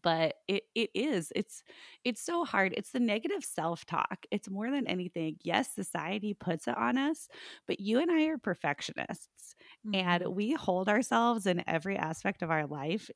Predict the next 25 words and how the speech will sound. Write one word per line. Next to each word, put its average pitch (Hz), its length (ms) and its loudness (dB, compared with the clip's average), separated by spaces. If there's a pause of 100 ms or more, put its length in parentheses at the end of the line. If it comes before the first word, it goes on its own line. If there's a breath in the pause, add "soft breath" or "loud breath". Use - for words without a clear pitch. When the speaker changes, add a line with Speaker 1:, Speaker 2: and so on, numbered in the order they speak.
Speaker 1:
to 180 160 -4
such - 380 -6
a 214 80 2
higher 165 420 0
standard 185 680 -2 (400 loud breath)
than 165 360 2 (100)
pretty 233 160 2
much 349 240 2
anybody 180 420 2
else 160 220 2
holds 156 320 -4
us - 180 -4
to. - 100 -6 (380 loud breath)
We 240 160 8
think 175 340 6
other 254 220 4
people 254 280 4
are 254 100 8
holding 233 340 2
us 247 200 2
to 247 80 2
this 240 240 0
really 196 200 4
high 185 140 4
standard, 180 640 0